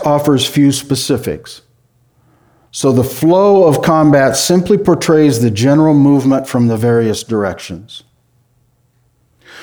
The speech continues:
What is shown is the overwhelming response from the beast. More than just defending his base of power, he energetically fights back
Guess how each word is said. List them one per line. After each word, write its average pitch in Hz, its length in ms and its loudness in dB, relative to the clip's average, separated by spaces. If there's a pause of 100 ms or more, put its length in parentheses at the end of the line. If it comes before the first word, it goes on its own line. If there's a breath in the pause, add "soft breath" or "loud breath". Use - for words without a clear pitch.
(180 loud breath)
What 139 180 0
is 190 240 4
shown 165 400 2
is 131 180 0
the 123 140 2
overwhelming 151 760 2
response 127 680 0
from 113 240 -2
the 107 80 -2
beast. 104 500 -6 (340 loud breath)
More 135 360 0
than 170 160 2
just 156 200 -2
defending 143 580 2
his 131 180 0
base 135 360 -2
of 117 140 -6
power, 123 360 2
he 117 260 -2
energetically 147 880 0
fights 117 360 -4
back 87 440 -8